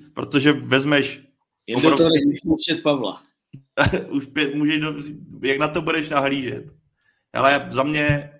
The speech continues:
Speaker 1: ano, Brian Priske jednička a Jaroslav Veselý těsně za ním, protože to, co udělal s Bohemkou, to je obrovská, obrovský kus práce, obrovský, jak já rád říkám,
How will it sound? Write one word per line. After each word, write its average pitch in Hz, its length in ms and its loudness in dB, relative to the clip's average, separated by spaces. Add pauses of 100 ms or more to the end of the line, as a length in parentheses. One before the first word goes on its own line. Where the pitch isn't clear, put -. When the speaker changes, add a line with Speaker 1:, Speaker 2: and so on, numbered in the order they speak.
Speaker 1:
ano, 135 300 -4
Brian 131 260 0
Priske 131 360 -8
jednička 127 540 -4
a 123 100 -6
Jaroslav 120 420 -6
Veselý 120 460 -12
těsně 120 340 -12
za 113 100 -8
ním, 117 180 -10
protože 107 280 -16
to, 110 120 -20
co 120 140 -18
udělal 113 280 -8
s 110 60 -14
Bohemkou, 110 720 -8 (280)
to 107 1200 -2 (260)
je 65 360 -18
obrovská, 113 720 -8
obrovský 117 480 -18
kus - 180 -20
práce, 110 500 -10
obrovský, 117 460 -12
jak 117 180 -6
já 120 120 -4
rád 117 180 -8
říkám, 120 400 -8